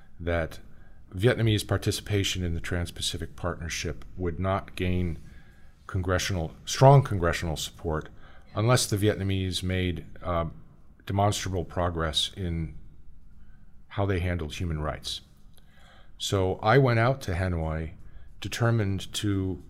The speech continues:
achieve demonstrable progress, or help the Vietnamese achieve demonstrable progress in human rights, using the Trans-Pacific Partnership as leverage. Uh, and we succeeded.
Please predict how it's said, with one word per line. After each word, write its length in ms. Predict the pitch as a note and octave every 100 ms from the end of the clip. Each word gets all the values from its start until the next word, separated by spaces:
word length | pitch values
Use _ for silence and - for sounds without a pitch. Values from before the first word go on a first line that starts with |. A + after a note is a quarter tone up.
| -
achieve 640 | - - C#3+ C3 E2+ - - -
demonstrable 520 | - G2 F#2 - F2 E2
progress, 600 | - F2 E2 D#2+ - -
or 180 | G2+ F#2
help 280 | D3 D3+ - - - -
the 80 | C#3
Vietnamese 580 | B2 - - C#3 E3 G#2+
achieve 340 | G2+ - G2
demonstrable 540 | F2+ F#2+ F#2+ F#2+ G2+ F2
progress 460 | - F#2 F2 E2
in 80 | F2+
human 280 | E2 F#2 E2+
rights, 440 | E2 E2 - - - - - - - - - - - - - - - - - - - A2
using 360 | D3 C#3 C#3
the 80 | A#2
Trans-Pacific 720 | - A#2 A2+ G#2 - G2 F#2
Partnership 500 | - F#2+ F#2 - F2
as 160 | D#2+ D2
leverage. 540 | D#2 C#2 C2 - - - - - - - - - - - - -
Uh, 160 | D2 -
and 300 | G#2 G#2+ G2
we 120 | A2+
succeeded. 600 | A2 - - B2 G2 C#2